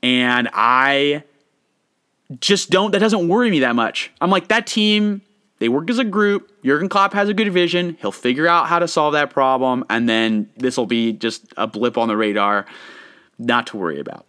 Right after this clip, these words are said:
That, that's what I think. And I think it's much worse for United. <laughs> Like, it shows terrible things about United. My notes were, like, topics of each game that to, to, to consider discussing, and mine for that game was just Manchester United have problems. That was my des-, that was my description of, of the topic to cover in that game. So,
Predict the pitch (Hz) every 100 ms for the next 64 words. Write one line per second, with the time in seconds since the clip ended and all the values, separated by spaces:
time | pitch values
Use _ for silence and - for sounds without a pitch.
0 | - 127 131 190 190 151 131 - 82 143
1 | 196 214 135 127 180 180 165 131 131 117
2 | 107 107 101 - _ - 147 - - -
3 | - 139 - 131 151 143 - - 196 208
4 | 185 156 139 127 120 113 113 117 107 -
5 | - 160 165 165 185 175 151 135 - 190
6 | 220 208 - 160 139 175 - 151 147 123
7 | 110 117 110 117 113 135 127 123 151 135
8 | 120 131 123 107 113 123 143 - - -
9 | 147 143 131 131 123 117 117 117 - -
10 | - _ _ - - _ _ - - 139
11 | 180 185 185 165 151 139 135 123 104 -
12 | 107 113 98 101 113 117 110 104 98 -
13 | 110 110 104 98 - 92 - 85 98 -
14 | - 107 104 - 110 104 92 101 - 98
15 | 101 95 92 67 - 101